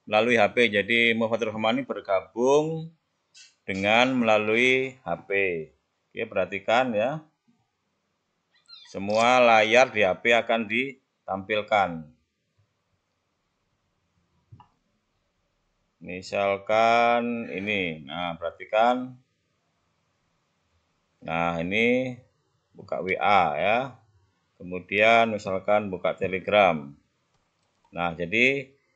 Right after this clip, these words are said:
ini Mufatul Rahman sudah bisa menyajikan walau menggunakan H P.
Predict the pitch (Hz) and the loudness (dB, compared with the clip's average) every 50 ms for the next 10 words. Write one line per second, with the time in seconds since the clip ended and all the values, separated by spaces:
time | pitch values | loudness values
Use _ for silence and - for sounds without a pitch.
0 | _ _ _ - 95 98 107 117 127 135 139 147 143 135 - _ _ _ _ _ | _ _ _ -10 -6 -2 0 2 2 2 2 -2 -4 -8 -12 _ _ _ _ _
1 | _ _ _ _ _ - 101 101 - 107 101 - 107 104 104 104 107 107 110 123 | _ _ _ _ _ -12 -12 -2 -2 -2 0 2 0 0 2 0 2 2 4 4
2 | 143 151 165 143 127 - _ _ _ _ _ _ - 98 90 - - 113 101 87 | 4 2 0 -4 -8 -12 _ _ _ _ _ _ -10 -10 -10 -6 -4 -4 -4 -4
3 | - - _ _ _ _ _ _ _ _ _ _ _ 98 95 87 - - - 101 | -6 -16 _ _ _ _ _ _ _ _ _ _ _ -10 -10 -10 -10 -4 0 2
4 | 98 104 110 120 131 135 139 135 131 - _ - - 107 104 107 107 107 101 98 | 4 4 4 4 4 2 0 -4 -10 -16 _ -18 -10 -10 -8 -6 -2 -2 -2 -2
5 | 98 - 101 92 87 - 117 120 123 117 104 95 90 90 98 107 110 110 104 101 | -4 -8 -12 -12 -4 0 2 2 2 2 2 2 2 2 2 0 0 0 -2 -4
6 | 98 95 92 87 87 82 85 101 110 113 117 120 120 120 _ _ _ _ _ _ | -4 -4 -4 -4 -6 -2 2 2 2 2 2 -2 -8 -12 _ _ _ _ _ _
7 | _ _ _ _ 82 80 - _ _ 69 67 69 - | _ _ _ _ -8 -8 -8 _ _ -8 -8 -8 -10